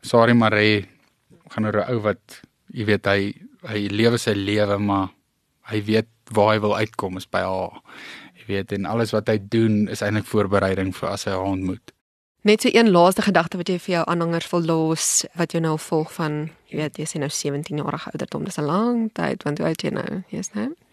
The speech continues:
Speaker 1: Ja, ek is nou negenentwintig.
Speaker 2: negenentwintig. Dis 'n lang tyd en daar's mense wat jou regtig al volg van, jy weet, daai
Speaker 1: Hmm.
Speaker 2: stop, wag, bly nog 'n bietjie, die treffer wat jou gemaak het wie jy is vandag. So, wat wil jy graag vir hulle sê?
Speaker 1: Ja, ek dink die dankie is genoeg,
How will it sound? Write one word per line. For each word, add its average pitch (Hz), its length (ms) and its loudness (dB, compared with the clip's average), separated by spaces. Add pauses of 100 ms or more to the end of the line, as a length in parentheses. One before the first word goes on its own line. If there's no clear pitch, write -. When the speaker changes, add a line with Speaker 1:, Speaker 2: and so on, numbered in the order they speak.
Speaker 1:
Ja, 117 80 -4
ek 110 60 -6
is 107 40 -8
nou 113 200 -2
negenentwintig. 113 460 0 (220)
Speaker 2:
negenentwintig. 233 340 -4 (480)
Dis - 120 -10
'n 202 100 2
lang 196 260 2
tyd 180 340 0
en 170 120 0
daar's 170 220 0
mense 170 280 -4
wat 185 120 -6
jou 156 120 -2
regtig 151 320 -8
al 156 80 -4
volg - 340 -10
van, 147 280 -4 (460)
jy 156 160 -4
weet, 147 180 0
daai 147 360 -4 (380)
Speaker 1:
Hmm. 113 100 2
Speaker 2:
stop, 165 340 2
wag, 147 260 -4
bly 139 200 -6
nog 160 200 -6
'n - 80 -8
bietjie, - 280 -4
die 165 140 -4
treffer 185 300 -2
wat - 160 -4
jou - 220 -6 (680)
gemaak 170 400 0
het 151 160 -4
wie 151 120 0
jy 143 80 0 (120)
is 151 160 -4
vandag. 151 380 -4
So, - 220 -4 (560)
wat 160 160 2
wil 185 100 2
jy 175 60 0
graag 170 160 -2
vir - 100 -2
hulle - 160 -2
sê? - 240 -8 (420)
Speaker 1:
Ja, 135 220 8
ek 101 80 2
dink 120 180 2
die 139 120 4
dankie 110 380 6
is 113 120 4
genoeg, 101 360 2